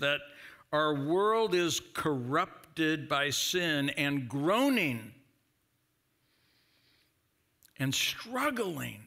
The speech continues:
under the weight of it. There's a fallenness that we experience, and, and the reason that there's pain and suffering is because of this fallen world.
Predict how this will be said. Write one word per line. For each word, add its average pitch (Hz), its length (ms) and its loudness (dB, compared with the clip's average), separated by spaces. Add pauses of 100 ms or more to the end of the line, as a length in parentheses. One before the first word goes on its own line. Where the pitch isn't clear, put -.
(140)
under 208 320 0
the 156 120 -2
weight 147 760 -2 (1400)
of 120 220 -4
it. 107 160 -10 (480)
There's 151 360 -2 (120)
a 139 80 -8
fallenness 185 920 -2
that 143 140 -6
we 143 160 0
experience, 139 680 -2
and, 131 180 -4 (300)
and 151 120 0
the 147 80 0
reason 202 600 0
that 175 180 -4
there's 165 220 -2
pain 185 320 -2
and 160 160 -2
suffering 170 600 0
is 156 120 0
because 165 520 -2
of 139 120 -2
this 147 220 -2
fallen 143 380 -2
world. 131 260 -2